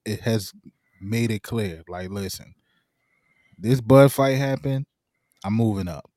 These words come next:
you know, and I'm, and I'm headed towards that moving up anyway, you know, but I'm trying to hold out, I'm trying to wait out this fight." But yeah, um, other than that, man, I agree with B.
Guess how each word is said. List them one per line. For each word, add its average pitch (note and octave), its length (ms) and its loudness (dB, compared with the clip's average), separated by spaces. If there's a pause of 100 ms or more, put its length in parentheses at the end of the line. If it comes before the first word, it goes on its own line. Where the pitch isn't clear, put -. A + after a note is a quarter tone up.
(180)
you F#2+ 140 -6
know, F#2+ 140 -4
and F#2+ 160 -8
I'm, G2+ 220 -6
and G#2+ 120 -8
I'm G2 220 -8
headed B2 360 -4
towards G#2+ 580 -2
that F#2+ 260 -10
moving G2 400 -8
up F2+ 140 -14 (100)
anyway, F#2+ 600 -2 (540)
you G2+ 120 -8
know, F#2+ 180 -6
but F2+ 140 -8
I'm F#2+ 100 -6
trying G2+ 280 -4
to G2 60 -4
hold F#2+ 280 -4
out, F2 240 -10
I'm F2+ 160 -12
trying G#2+ 200 -2
to F#2+ 60 -6
wait F#2+ 180 -6
out D#2+ 200 -10
this F2+ 140 -12
fight." G2 360 -6
But F2 200 -10 (960)
yeah, A2+ 280 2 (320)
um, F#2+ 460 -4 (920)
other F3+ 240 8
than C#3+ 120 4
that, G#2+ 220 2
man, G2 460 -4 (760)
I B2+ 100 -4
agree A2+ 220 -4
with E2 200 -8
B. D#2 240 -14